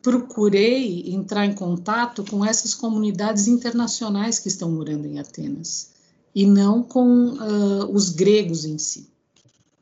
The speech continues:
E isso me abriu muitas portas. Eu conheci muitas pessoas, gregos também, lógico, né? Não só, ah, estrangeiros, mas muitos gregos que já moraram no exterior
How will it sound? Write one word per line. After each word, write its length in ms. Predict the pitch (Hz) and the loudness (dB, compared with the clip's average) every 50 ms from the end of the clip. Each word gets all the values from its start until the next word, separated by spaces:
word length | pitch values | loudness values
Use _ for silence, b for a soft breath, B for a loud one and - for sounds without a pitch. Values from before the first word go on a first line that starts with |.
| _ _ _ - _ - _ _ _ _ _ _ _ - | _ _ _ -20 _ -20 _ _ _ _ _ _ _ -10
E 640 | - 202 202 208 208 214 214 208 214 220 226 - - _ _ _ _ _ _ _ _ _ _ _ _ _ _ _ _ _ - | -4 0 2 2 2 2 2 0 -2 -4 -6 -10 -14 _ _ _ _ _ _ _ _ _ _ _ _ _ _ _ _ _ -4
isso 540 | 240 214 254 285 302 - - - - 349 339 349 | 0 4 4 4 4 2 -2 -4 -4 -4 -6 -4
me 80 | 359 | -4
abriu 440 | 339 285 233 214 247 269 294 311 320 | -4 -4 -4 -2 0 0 0 0 2
muitas 520 | 311 262 226 233 277 359 - 262 - - | 2 2 4 4 2 2 0 -4 -6 -6
portas. 800 | - - - 175 156 143 139 139 - - 139 135 - - - - | -6 -6 -8 -8 -6 -6 -8 -10 -14 -14 -12 -8 -8 -8 -8 -10
Eu 80 | - - | -14 -10
conheci 360 | - 196 196 214 - - 247 | -6 -4 -4 -2 -2 0 0
muitas 360 | 240 247 277 269 269 240 - | 2 2 2 2 0 -2 -6
pessoas, 640 | - - 202 202 - - 147 139 139 143 - - _ _ - | -6 -6 -10 -10 -10 -10 -12 -12 -12 -12 -14 -16 _ _ -6
gregos 500 | 185 214 220 226 240 262 254 233 226 - | -4 -2 0 2 0 0 0 -4 -10 -10
também, 340 | - 170 170 160 170 165 156 | -8 -8 -6 -6 -6 -8 -6
lógico, 460 | 165 196 196 170 - - - - 165 | -6 -4 -4 -4 -6 -8 -10 -12 -12
né? 100 | 175 190 | -10 -6
Não 200 | 180 180 208 240 | -4 0 0 0
só, 440 | 233 - - 202 185 180 170 165 - b b b b b b _ _ - | 0 -2 -2 -2 -4 -4 -6 -8 -12 b b b b b b _ _ -12
ah, 640 | 165 165 160 156 151 147 147 143 143 143 147 151 - - | -10 -10 -8 -8 -8 -10 -10 -12 -14 -14 -14 -14 -8 -4
estrangeiros, 720 | 170 151 - - 180 165 170 165 160 190 214 202 175 160 156 | -2 -2 -2 -2 -2 -2 -2 -2 -2 -2 -2 -2 -2 -6 -8
mas 240 | 160 160 160 - | -8 -8 -8 -4
muitos 420 | 196 202 247 277 277 - - 208 - | 0 2 2 2 0 -2 -6 -14 -12
gregos 640 | 160 170 180 180 185 202 202 214 233 277 277 - - | -10 -6 -6 -4 -4 -4 -6 -6 -6 -8 -8 -8 -10
que 320 | - - - - 233 233 | -10 -10 -12 -6 -4 -2
já 280 | 208 196 175 214 226 254 | -2 -2 -2 -2 -2 0
moraram 460 | 254 247 214 190 190 175 170 165 165 160 | 0 -2 -2 -2 -2 -4 -4 -6 -6 -8
no 80 | 156 | -8
exterior 720 | 147 139 - - 147 139 131 156 170 185 202 208 214 214 214 | -8 -10 -10 -10 -12 -14 -10 -8 -4 -2 0 0 0 -2 -4